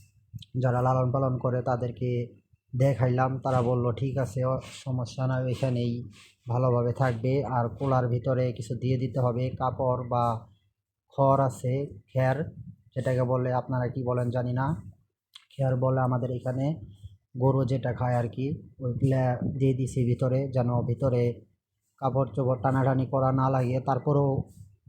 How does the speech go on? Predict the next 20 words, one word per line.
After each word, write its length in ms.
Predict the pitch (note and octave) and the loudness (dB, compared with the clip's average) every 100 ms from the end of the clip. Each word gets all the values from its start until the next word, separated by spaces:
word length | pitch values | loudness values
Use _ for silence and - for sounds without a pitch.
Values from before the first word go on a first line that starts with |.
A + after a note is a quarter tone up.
| - - _ _ _ _ - - C3+ | -20 -20 _ _ _ _ -20 -12 -4
যারা 240 | C3 C3 C3 | 2 2 4
পালে 340 | D3+ D3 C#3+ | 4 4 4
আর 120 | C3+ | 2
কি, 120 | B2+ C#3+ | 0 0
ওরা 200 | C3 B2+ B2+ | 2 2 0
আমাকে 360 | B2 B2 B2+ B2 - - - _ | 0 -2 -2 -4 -6 -14 -20 _
কিছুটা 300 | C3+ - B2+ C3+ | -6 -2 2 2
আইডিয়া 300 | C3 C#3 C#3 | 4 2 2
দিছে 280 | C#3+ C#3 C#3 | 0 0 0
যে 160 | A#2+ B2+ | 2 2
ভিতরে 400 | B2 A#2+ C3 B2+ B2 A#2+ - - - - - B2 | 2 2 2 4 2 0 -2 -14 -16 -16 -14 -8
দুই 180 | B2 C3 | -2 0
তিনটা 340 | C#3 A#2+ B2+ B2 A#2+ - - _ | 0 0 0 0 -2 -6 -12 _
কাপড়ের 380 | D3 C3 C#3+ C#3 - | -2 2 2 0 0
টুকরা 300 | D3 - D3 | -2 4 4
আর 100 | C3 | 4
কি 120 | - A#2+ | 0 -2
ফালে 260 | C3 C3 B2 | 2 2 2
রাখতে 280 | B2 - C3+ | 0 0 0
বলছে, 320 | C3+ C3 | 0 0